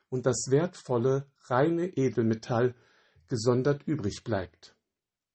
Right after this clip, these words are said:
Das Ganze passiert bei hohen Temperaturen, bei Gold zum Beispiel weit über tausend Grad, und dann sinkt das reine, vom Schmutz jetzt gereinigte Metall nach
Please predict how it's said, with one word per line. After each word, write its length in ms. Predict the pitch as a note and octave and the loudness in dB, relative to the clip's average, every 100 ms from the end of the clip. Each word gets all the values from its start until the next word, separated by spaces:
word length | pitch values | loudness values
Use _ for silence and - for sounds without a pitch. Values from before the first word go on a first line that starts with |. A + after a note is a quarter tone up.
| _ _ | _ _
Das 180 | - C#3+ | -6 -2
Ganze 300 | - A3 A3 | 2 2 2
passiert 420 | - D3 - E3 | 0 -4 -2 -4
bei 160 | - C3+ | 0 0
hohen 320 | E3 F3+ E3 | 2 2 2
Temperaturen, 960 | D#3 C3 B2+ A2 A2 - D3 A2+ G2+ - _ _ _ _ | 0 -2 -2 -2 -4 -4 -2 0 -4 -8 _ _ _ _
bei 140 | A#2+ A2+ | -4 0
Gold 320 | C3 D3 D3 | 4 4 2
zum 240 | - A#2 | -4 -2
Beispiel 560 | A2 G#2+ G2+ - A2+ A2 | 2 2 0 -2 -2 2
weit 260 | A#2+ D3 C#3+ | 2 2 -2
über 160 | A#2+ | -6
tausend 480 | A2+ C3+ B2+ B2 A2+ | -2 0 2 0 -6
Grad, 440 | - A#2 A2+ G#2+ - _ _ _ _ _ _ _ | -4 -2 0 -2 -10 _ _ _ _ _ _ _
und 160 | - C3+ | -4 0
dann 180 | C3 A2+ | 2 2
sinkt 460 | A#2 C3 F#3+ - | 2 2 2 0
das 300 | G#2+ - B2+ | -6 -6 -6
reine, 460 | A2 A2 B2 E3+ G3+ - _ _ _ _ _ | 0 2 2 0 -2 -6 _ _ _ _ _
vom 220 | A#2 A2+ | -6 -4
Schmutz 540 | - C3+ D#3 - - | -2 0 0 -2 -8
jetzt 300 | - A2 - | -6 -8 -8
gereinigte 760 | - A2+ G2+ A2+ C3 D#3+ - B2 | -6 -2 2 2 2 0 -4 -2
Metall 400 | A2 A2 C3 A#2 | -2 -2 0 0
nach 240 | G#2+ - | 0 -4